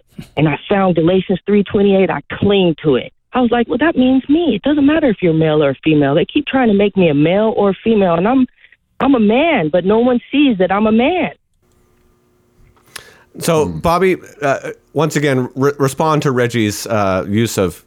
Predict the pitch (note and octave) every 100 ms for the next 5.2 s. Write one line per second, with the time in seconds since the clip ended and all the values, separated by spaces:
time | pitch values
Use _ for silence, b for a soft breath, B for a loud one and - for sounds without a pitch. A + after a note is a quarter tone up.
0 | - G2+ G2+ - F#2 G#2+ F#2+ G2+ F2+ F2
1 | E2 C#2+ D2 - _ _ _ _ _ _
2 | _ - A2 F#2+ F#2 G#2 C3+ D3+ D3 B2+
3 | C3+ A3+ E3 A#2 B2 C3 F2+ - A#2+ B2
4 | A#2+ G#2 F#2 F2+ F2+ F2+ F2 F#2 G2 G2+
5 | G2 G2+